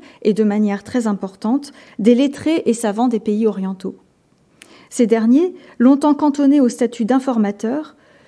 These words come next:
souvent réduits par les orientalistes occidentaux à un simple nom,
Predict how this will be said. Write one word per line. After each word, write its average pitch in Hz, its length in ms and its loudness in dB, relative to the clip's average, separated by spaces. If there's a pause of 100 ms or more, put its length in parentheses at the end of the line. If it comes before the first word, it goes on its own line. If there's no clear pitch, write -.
souvent 285 400 0
réduits 285 460 2
par 262 160 -2
les 202 180 0
orientalistes 233 560 -2
occidentaux 226 720 -2 (240)
à 220 120 0
un 202 140 -2
simple 262 420 0
nom, 202 260 -4